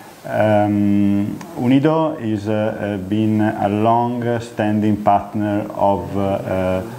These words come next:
our Somali, uh, partners of the, within the government and with the private sector.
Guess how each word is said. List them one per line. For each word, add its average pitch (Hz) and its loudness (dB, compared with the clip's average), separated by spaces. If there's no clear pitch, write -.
our 101 2
Somali, 110 2
uh, 98 -6
partners 131 0
of 104 -2
the, 101 2
within 101 2
the 101 2
government 117 0
and 92 -4
with 90 -4
the 87 -4
private 87 -2
sector. 90 -4